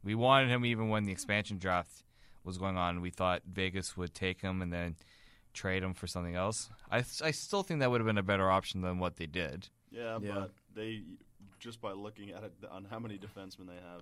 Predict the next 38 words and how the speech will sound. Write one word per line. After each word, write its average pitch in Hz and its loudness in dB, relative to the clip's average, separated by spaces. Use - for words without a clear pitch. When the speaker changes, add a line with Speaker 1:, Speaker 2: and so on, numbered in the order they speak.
Speaker 2:
so 82 -18
Speaker 1:
Yeah. 87 -4
Speaker 2:
I, 98 -10
I 98 -12
trust 95 -14
that 90 -20
they 87 -14
ha-, 85 -14
they 90 -14
know 85 -16
what 85 -20
they're 87 -20
doing. 78 -20
Speaker 1:
Well, 90 2
yeah, 95 -2
I 82 -2
mean, 95 0
George 95 -2
McPhee's 90 -6
been 85 -6
doing 85 -4
pretty 85 -6
well, 80 -2
especially 85 -6
with 82 -6
his 85 -6
draft. 73 -8
Um, 107 2
what 139 4
type 208 4
of 156 -6
pl-, - -6
like, 120 0
when 131 0
you 147 0
look 175 0
at 147 0
Dumba 98 4